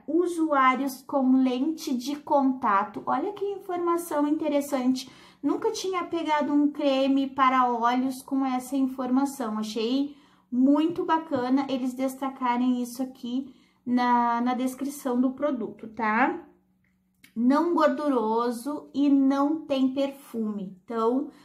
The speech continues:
pra quem é alérgico aí, tranquilo, pode usar que não tem perfume nenhum. Agora sim a gente vai ler o que vai tá aqui no verso,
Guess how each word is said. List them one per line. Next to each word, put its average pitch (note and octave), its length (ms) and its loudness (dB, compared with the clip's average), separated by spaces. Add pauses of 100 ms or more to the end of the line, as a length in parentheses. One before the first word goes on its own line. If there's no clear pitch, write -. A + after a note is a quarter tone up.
(120)
pra C#4 140 0
quem C4+ 300 0
é C4+ 40 0
alérgico B3 640 -2
aí, A#3+ 240 -4
tranquilo, A#3+ 760 -2
pode A3+ 340 -4
usar A3+ 300 0
que C4 160 -2
não B3 160 0
tem A#3+ 260 -4
perfume A#3+ 640 -4
nenhum. B3+ 480 0 (420)
Agora C#4 720 4
sim D#4 320 -4
a D#4+ 40 0
gente C#4+ 320 -4
vai C#4+ 180 -2
ler C4 120 -2
o C4 80 -4
que C#4 120 -6
vai C4 240 -4
tá B3 240 2
aqui B3+ 560 -2
no B3+ 460 2
verso, G3 640 -8